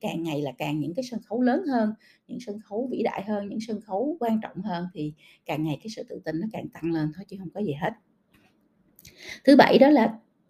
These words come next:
tiếp cận và nói chuyện với một người mình không quen. Đây là một trong những cái thói quen mà rất nhiều người sợ hãi nè. Không biết nói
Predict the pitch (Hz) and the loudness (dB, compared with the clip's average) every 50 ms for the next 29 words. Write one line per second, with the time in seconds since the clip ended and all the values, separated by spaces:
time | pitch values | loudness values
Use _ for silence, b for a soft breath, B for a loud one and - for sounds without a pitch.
0 | _ _ _ _ _ _ _ _ _ - 311 359 339 - - - - - 165 165 | _ _ _ _ _ _ _ _ _ 6 6 6 6 8 6 6 6 6 4 4
1 | 151 165 170 - - 226 170 - - 208 233 240 - - 170 165 156 151 151 147 | 6 6 4 4 4 4 2 2 2 2 2 2 2 2 0 0 0 0 -2 -4
2 | - - 170 175 175 180 180 175 170 165 175 - - 180 175 170 156 135 143 147 | -4 -4 -2 0 2 4 4 2 2 0 -4 -4 -2 -2 0 0 0 -2 -2 -4
3 | - - - 165 160 165 156 156 - 175 - 254 247 - 240 247 247 226 214 196 | -6 -8 -8 -8 -6 -4 -4 -4 -4 -4 -4 -4 -4 -2 -2 0 2 2 2 0
4 | 160 160 170 160 147 139 127 123 b b b b - 320 - 254 247 - 156 147 | 0 -2 -2 -4 -4 -6 -6 -10 b b b b -2 0 2 4 4 4 4 0
5 | 143 143 - - - 156 175 180 - - - 254 247 247 B B B B B B | -2 -4 -6 -10 -14 -14 -16 -16 -10 -4 -2 -2 -2 -2 B B B B B B
6 | B - 226 247 269 320 359 349 285 262 262 254 240 285 359 | B -2 2 4 4 4 4 2 0 0 2 2 2 0 0